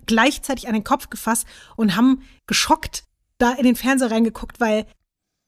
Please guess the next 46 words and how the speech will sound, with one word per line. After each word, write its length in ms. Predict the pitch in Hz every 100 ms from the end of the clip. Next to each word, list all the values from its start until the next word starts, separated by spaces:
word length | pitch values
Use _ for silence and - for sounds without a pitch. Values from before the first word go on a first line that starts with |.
| _ _ _ _ _ _ _ -
äh, 40 | - - - -
ich 120 | -
weiß 160 | 262 277
nicht, 100 | 269
wie 60 |
ich 80 | 262
sagen 260 | 247 240 226
soll, 140 | 208
aber 100 | 208
wir, 160 | 240 240
wir 120 | 220
haben 160 | 277 285
das 140 | 262
ja 60 | 240
jetzt 240 | 233 -
hier 120 | 247
schon 160 | 247 233
die 60 | 214
ganze 220 | 262 262
Zeit 100 | 247
ein 60 | 214
paar 160 | 240
Mal 100 | 240
thematisiert. 800 | 233 226 214 202 170 202 330 - - - - _ _ -
Ich, 360 | 262 - - _ _ _ 240 - - -
ich 120 | -
muss 160 | 254 320
dazu 220 | 311 -
noch 160 | 277 -
kurz 140 | 269
was 120 | 254
sagen, 280 | 247 247 262
was 160 | 240 240
ich, 180 | - 233
was, 240 | 226 226 - -
was 200 | 254 262
ein 40 | 240
bisschen 180 | 226 -
schwierig 500 | - 285 330 - 240
ist, 120 | -
es 180 | 202 214
auszusprechen, 580 | 214 - - - 233 262
weil 120 | 233
ich 160 | - 269
habe 160 | 294
eine 340 | 220 202 196